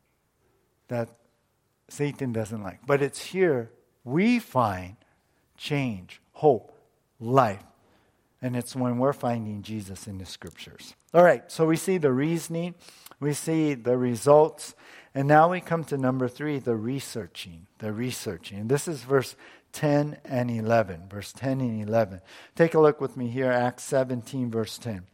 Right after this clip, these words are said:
"The brothers immediately sent Paul and Silas away by night to Berea, and when they arrived, they went into the Jewish synagogue.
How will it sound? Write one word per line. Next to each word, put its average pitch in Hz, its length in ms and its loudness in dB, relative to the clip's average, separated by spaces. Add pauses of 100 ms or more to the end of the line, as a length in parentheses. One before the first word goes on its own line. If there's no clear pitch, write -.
(1400)
"The 156 120 6
brothers 175 540 6
immediately 175 680 0
sent 160 380 -2
Paul 165 460 6
and 135 120 -4
Silas 156 520 2
away 135 380 4
by 123 220 0
night 135 400 0
to 131 120 -6
Berea, 123 560 0 (440)
and 147 160 6
when 190 200 6
they 208 160 10
arrived, 170 580 8
they 151 140 2
went 160 320 0
into 160 320 -4
the 139 120 -2
Jewish 131 460 -2
synagogue. 117 600 -6